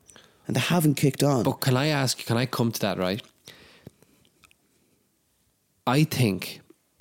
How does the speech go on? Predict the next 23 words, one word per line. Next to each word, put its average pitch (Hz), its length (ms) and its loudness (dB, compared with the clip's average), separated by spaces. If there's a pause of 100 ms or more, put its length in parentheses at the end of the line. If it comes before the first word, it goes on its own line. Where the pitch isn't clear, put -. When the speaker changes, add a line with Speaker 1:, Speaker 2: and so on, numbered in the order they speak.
(140)
Speaker 2:
there 123 200 -2
was 113 180 2
a 107 80 4
huge 117 460 2
difference 107 380 -2
in 98 100 -2
United 98 340 0
fans' 95 360 -2
optimism 92 640 -2 (640)
from 98 400 -4 (420)
the - 80 -6
last 113 460 -2
game 120 200 0
of 120 40 -2
the 120 60 -2
season 120 520 0 (360)
Speaker 1:
To - 80 2
the 107 80 4
end 107 120 4
of 98 60 2
the 85 40 -2
transfer 95 280 0
window. 90 260 -6